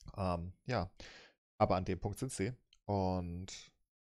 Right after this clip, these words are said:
ich weiß es nicht. Ist wirklich, ja, also ich, ich, ich hab keine Hoffnung mehr auf Underlords, sagen wir's so. Ich denke, Underlords, ähm,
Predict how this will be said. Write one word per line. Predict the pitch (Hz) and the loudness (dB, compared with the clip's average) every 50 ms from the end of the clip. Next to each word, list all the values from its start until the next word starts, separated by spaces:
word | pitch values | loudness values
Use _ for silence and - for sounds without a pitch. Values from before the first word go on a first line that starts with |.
| _ _ _ _ _ _ _ _ _ _ _ _ _ _ _ _ _ _ _ _ _ _ _ - | _ _ _ _ _ _ _ _ _ _ _ _ _ _ _ _ _ _ _ _ _ _ _ 0
ich | - 147 123 101 87 - - | 4 4 6 4 4 2 -2
weiß | 76 69 76 - | -2 -2 -2 -2
es | 82 - - | -4 -6 -6
nicht. | 82 82 85 90 95 - - - - _ - - - - - - - - - | -4 -4 -4 -4 -4 -6 -10 -16 -20 _ -18 -16 -16 -16 -18 -20 -20 -10 -4
Ist | - 156 - 120 | -2 0 4 4
wirklich, | 123 117 - 110 107 101 98 92 - - - - - - _ _ _ _ _ _ _ _ _ _ _ _ _ _ _ _ _ - | 4 4 6 4 6 6 6 4 2 -4 -8 -10 -14 -20 _ _ _ _ _ _ _ _ _ _ _ _ _ _ _ _ _ -6
ja, | 82 76 71 85 98 - - | -4 -4 -4 -4 -6 -4 2
also | 120 120 135 | 2 4 4
ich, | 143 - - | 4 0 0
ich, | 143 120 107 | -4 -4 -4
ich | 127 110 - | -2 0 0
hab | 123 113 | 0 0
keine | - - 98 92 87 | 2 2 2 2 2
Hoffnung | 95 - - 110 98 | 0 0 -2 -4 0
mehr | 98 95 | 0 0
auf | 92 - | 2 0
Underlords, | 95 95 98 92 95 95 95 95 - | 0 2 2 4 4 4 2 2 0
sagen | 92 85 85 85 | -2 -2 -2 -2
wir's | 85 82 - | -4 -4 -4
so. | - 92 92 92 95 | -2 0 2 2 2
Ich | 92 - | 2 0
denke, | - 82 82 - 90 | -2 -6 -4 -4 -4
Underlords, | 85 92 92 90 92 90 90 90 - - - - - | -2 -2 -2 0 0 0 -2 -2 -6 -12 -12 -8 -6
ähm, | 95 95 95 92 92 92 98 | -4 -4 -4 -4 -6 -6 -8